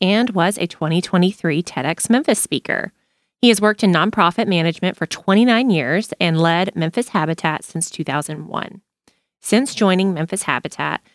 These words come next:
Dwayne has grown the organization from a nine-member staff to more than sixty employees, from a one million annual budget to eighteen million, yowza, and from serving fifteen to twenty families a year to approximately two hundred and fifty plus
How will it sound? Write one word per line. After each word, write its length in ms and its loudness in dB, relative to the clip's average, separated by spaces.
Dwayne 320 2
has 240 0
grown 280 2
the 120 0
organization 680 0
from 180 -2
a 80 -2
nine-member 800 2
staff 480 -2
to 120 -4
more 220 2
than 200 -2
sixty 840 0
employees, 880 0
from 200 4
a 100 2
one 300 4
million 340 4
annual 460 0
budget 720 0
to 280 2
eighteen 600 2
million, 520 -2
yowza, 640 -2
and 240 2
from 200 2
serving 440 2
fifteen 400 0
to 80 4
twenty 280 -2
families 600 0
a 80 -2
year 460 -2
to 160 -4
approximately 720 -2
two 440 -4
hundred 380 -2
and 160 2
fifty 360 -2
plus 480 -8